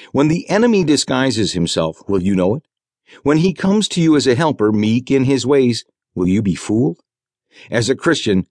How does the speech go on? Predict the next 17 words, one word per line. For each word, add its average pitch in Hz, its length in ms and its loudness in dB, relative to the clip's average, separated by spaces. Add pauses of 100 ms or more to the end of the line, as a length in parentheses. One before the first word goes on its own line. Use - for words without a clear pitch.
does 110 240 0
your 160 240 2
Holy 160 300 2
Spirit 127 420 0
need 123 320 2
to 113 60 -4
be 110 100 0
fortified 107 640 0
more? 117 320 -2 (720)
Elroy 156 380 2
Sandy, 104 440 0
the 120 140 0
youngest, 123 560 0 (160)
seventeen, 113 760 -2 (200)
of 101 140 -4
his 127 180 0
family, 110 460 0